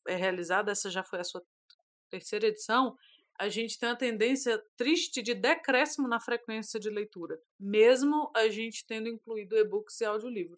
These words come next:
Então, as pessoas estão lendo menos, elas estão lendo menos por vontade própria e elas estão lendo menos livros indicados pela escola. Desses noventa e cinco milhões e meio de leitores, oito por cento lê todos os dias ou quase todos os dias.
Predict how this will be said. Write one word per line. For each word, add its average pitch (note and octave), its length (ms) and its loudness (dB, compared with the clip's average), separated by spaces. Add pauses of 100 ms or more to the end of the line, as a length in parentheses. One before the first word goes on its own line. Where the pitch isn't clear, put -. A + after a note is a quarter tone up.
(140)
Então, F#3 120 -16
as F3+ 100 -12
pessoas F#3+ 480 -8
estão A#3+ 400 -6
lendo A#3 260 -2
menos, F#3+ 480 -6
elas G3 300 -2
estão G#3+ 280 -8
lendo G#3+ 300 -8
menos F#3+ 320 -10
por B3 240 -6
vontade A3 520 -4
própria A3+ 340 0
e A3 100 2
elas G#3+ 340 0
estão G#3+ 200 -6
lendo A3+ 300 -6
menos A3 560 0
livros C4+ 400 0
indicados C4+ 420 -2
pela A#3+ 160 0
escola. - 340 -6 (200)
Desses D#4+ 520 2
noventa D4+ 280 2
e C#4+ 80 0
cinco D4 280 2
milhões A#3+ 440 2
e A#3+ 60 -2
meio G#3+ 200 2
de G#3 100 0
leitores, G#3+ 640 0
oito D#4 300 4
por D4+ 140 -4
cento A3 480 -6
lê A#3 280 2 (300)
todos C4+ 460 2
os A#3 180 -6
dias G#3+ 240 2
ou A#3+ 140 2
quase F#3+ 340 -4
todos E3+ 220 -10
os F#3 120 -10
dias. G3 380 -10